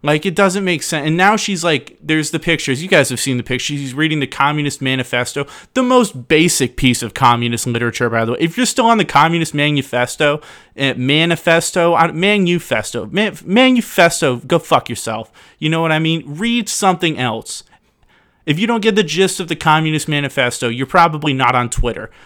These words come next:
And that means that yesterday you weren't on Facebook and Instagram.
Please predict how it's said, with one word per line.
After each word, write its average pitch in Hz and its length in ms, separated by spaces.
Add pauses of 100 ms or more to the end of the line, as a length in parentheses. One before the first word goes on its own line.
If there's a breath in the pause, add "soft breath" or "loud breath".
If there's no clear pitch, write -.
(140 soft breath)
And 139 140
that 175 120
means 175 220
that 165 120
yesterday 151 400
you 143 140
weren't 139 200
on 131 80
Facebook - 480
and 123 80
Instagram. 127 500